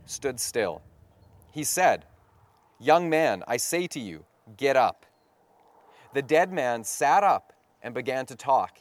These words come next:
and Jesus gave him back to his mother. They were all filled with awe and praised God.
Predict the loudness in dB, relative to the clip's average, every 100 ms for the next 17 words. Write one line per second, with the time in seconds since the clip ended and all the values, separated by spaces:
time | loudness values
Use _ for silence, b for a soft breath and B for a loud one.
0 | _ _ _ _ b b -10 -10 -8 -4
1 | -4 -4 -2 -2 -2 -4 -6 0 0 0
2 | -6 -12 -8 -4 -4 -6 -16 -20 -20 _
3 | _ _ _ b b 2 4 4 4 4
4 | 2 -2 -4 -2 -2 -4 2 4 6 4
5 | 2 -6 -8 -4 -2 -4 -2 0 0 -2